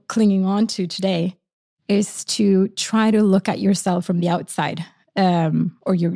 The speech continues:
your company, the company you're in, uh, and really try to identify the, the, I call it the three different identities.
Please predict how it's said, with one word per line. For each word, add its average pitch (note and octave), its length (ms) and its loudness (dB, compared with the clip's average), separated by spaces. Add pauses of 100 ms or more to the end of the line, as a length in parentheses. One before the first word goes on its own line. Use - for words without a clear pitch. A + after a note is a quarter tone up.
your E3+ 160 -2
company, F3 480 -4
the E3+ 100 -2
company F#3+ 380 -2
you're E3 180 -2
in, E3+ 320 -4 (600)
uh, F3+ 380 -2
and F#3+ 280 2
really G#3+ 220 2
try G#3 280 -2
to F#3+ 200 -2 (200)
identify G3 1000 0
the, F3+ 300 0 (260)
the, F#3 260 2 (200)
I G3+ 80 2
call G3+ 200 0
it F#3+ 100 0
the F#3+ 120 -2 (200)
three G#3+ 280 2
different G3 400 0
identities. - 920 -4